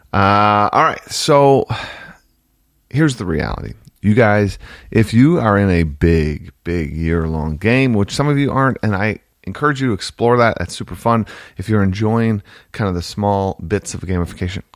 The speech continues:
continue to do that. That's awesome too. But for us that are doing the big, uh, I needed to send out a bit of advice for us all and give you some suggestions here, because your students have been playing this year-long game,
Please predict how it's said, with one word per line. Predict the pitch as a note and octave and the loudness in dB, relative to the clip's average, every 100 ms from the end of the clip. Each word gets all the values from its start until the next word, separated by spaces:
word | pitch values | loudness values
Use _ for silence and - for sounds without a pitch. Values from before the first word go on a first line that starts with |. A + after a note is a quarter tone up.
| F#2 | -10
continue | G#2+ - D#3 C3+ | -8 -4 -4 -2
to | |
do | C#3 | -2
that. | B2+ | -4
That's | G#2+ G#2+ | -6 -6
awesome | A#2 B2+ A2 | -6 -6 -6
too. | - D#3+ | 0 0
But | G#2 F#2 | 0 -4
for | - C3 | 0 2
us | D#3+ - | 2 0
that | - A#2 | -6 -6
are | |
doing | A2+ D3+ C#3 | -2 0 0
the | G2+ | -2
big, | F#2+ F3+ B2 - - - - - - - _ _ | 0 2 2 -4 -20 -20 -20 -20 -20 -20 _ _
uh, | G#2 G#2 G#2+ G#2+ G#2+ G#2+ G#2+ - | -2 2 2 4 4 2 0 -2
I | |
needed | A2 B2+ A#2 | 0 2 0
to | G2+ | -2
send | - A#2 | -2 -2
out | G#2+ G#2 _ _ | 0 -4 _ _
a | E2+ | -6
bit | G#2 | -2
of | G#2+ | -2
advice | F2 D2+ F2+ G#2+ | -2 -4 -4 -4
for | - - E2+ | -6 -4 -4
us | E2+ - - | -4 -8 -2
all | F#2+ D#2+ D#2+ - | -2 0 -2 -2
and | F#2+ | -4
give | B2 | -2
you | E3+ | -4
some | - D#3+ D#3+ | -6 -8 -8
suggestions | - B2 A2 A#2+ D3+ - F#2 - | -8 -8 -2 -2 -2 -6 -6 -4
here, | F#2 F#2 - - - - - | -2 -4 -6 -18 -20 -20 -14
because | - G2+ A#2+ G#2 | -10 -2 0 0
your | G2+ | -2
students | - D3 D3+ C3+ | -2 0 0 -2
have | G#2 | -4
been | G#2 | -4
playing | G2 A2 G#2 | 0 0 0
this | F#2 F2+ | -2 -2
year-long | F2 F2 E2+ D#2+ | -2 0 0 -2
game, | D#2 C2 A1+ G2+ - | -4 -4 -6 -10 -12